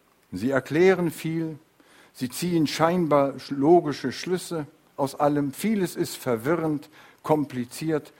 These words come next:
und undurchsichtig. Im Grunde führen fremde Religionen immer in eine Sackgasse und nicht zum Ziel.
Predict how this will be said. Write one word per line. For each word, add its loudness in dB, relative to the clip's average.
und -8
undurchsichtig. -4
Im -4
Grunde 0
führen -2
fremde 2
Religionen 0
immer 2
in 0
eine -2
Sackgasse -8
und -10
nicht -2
zum -4
Ziel. -8